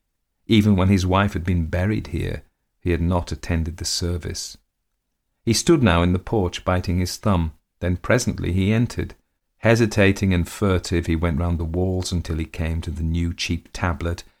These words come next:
with the badly cut draped urn and the florid Latin setting forth the virtues of Jane Seckford. "They don't say anything about her being a good housekeeper," he found himself saying aloud. "Why,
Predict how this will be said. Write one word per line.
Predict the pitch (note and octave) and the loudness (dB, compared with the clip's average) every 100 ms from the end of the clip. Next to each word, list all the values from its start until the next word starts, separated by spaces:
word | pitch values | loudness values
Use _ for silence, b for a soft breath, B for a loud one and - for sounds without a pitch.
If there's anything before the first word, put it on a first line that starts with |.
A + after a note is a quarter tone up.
| _ | _
with | D#2+ | -8
the | D#2 | -6
badly | D2 E2 - F2 | -2 -2 -2 -6
cut | - - D#2+ D2+ | -6 -8 -8 -6
draped | F2+ E2 - - | -4 -4 -4 -4
urn | E2 D#2+ D#2+ - b b | -2 0 -2 -4 b b
and | - | -6
the | D#2+ | -6
florid | - - F2 E2 D#2 | -6 -2 0 0 -2
Latin | F2 E2 - D#2+ D#2 | -2 -2 -4 -4 -2
setting | F2+ - E2 | -4 -4 -6
forth | - - F2 - | -6 -2 -2 -2
the | F2 | -8
virtues | E2 F#2 F2 - E2+ D#2+ D#2 | -2 0 0 -2 -2 -2 -4
of | D2+ | -8
Jane | - E2 D#2+ D#2+ | -4 -2 0 -2
Seckford. | - - F#2 - - - - _ _ _ _ _ _ _ | -2 -2 -2 -4 -10 -10 -12 _ _ _ _ _ _ _
"They | G2+ | 2
don't | G#2+ G#2+ | 2 4
say | G2+ G2 | 4 4
anything | G2+ F#2 F2 | 4 2 2
about | E2 E2 | 2 2
her | |
being | E2 F2 E2 | 0 0 0
a | |
good | E2+ D#2+ | 0 0
housekeeper," | F#2+ F2+ - - C#2+ E2 - _ _ | 0 -2 -4 -8 -8 -8 -12 _ _
he | - | -8
found | D#2+ D#2+ | -6 -4
himself | D#2+ - D#2+ | -4 -4 -6
saying | - - D#2 D#2 | -6 -4 -2 0
aloud. | D#2+ D#2 D#2 D#2 - - _ _ _ - | -2 -2 -2 -2 -6 -16 _ _ _ -2
"Why, | F2+ E2 C#2+ | 0 0 -2